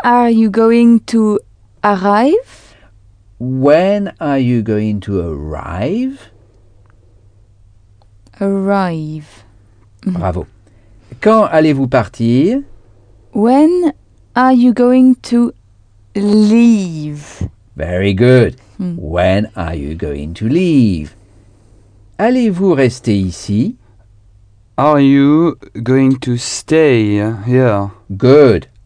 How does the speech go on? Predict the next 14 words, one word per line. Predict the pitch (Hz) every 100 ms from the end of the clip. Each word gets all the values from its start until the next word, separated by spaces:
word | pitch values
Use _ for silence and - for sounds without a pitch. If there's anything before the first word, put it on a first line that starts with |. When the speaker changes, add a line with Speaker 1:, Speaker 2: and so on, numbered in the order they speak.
| -
Speaker 2:
Are | 95 90
you | 76
going | 65 80 71 85
to | 101
stay | 98 170 170
here? | 165 214 220 139 76 - _ _ _ _ _ _ 123
Are | 113
you | 80 71
going | 85 73 78
to | 87 131
stay | - 180 180
here? | 165 208 208 143 95 76 - _ _ _ _ _ _ _ _ _ _ _ -
Allez-vous | 220 240 226 208
l'acheter? | 185 127 - - 98 151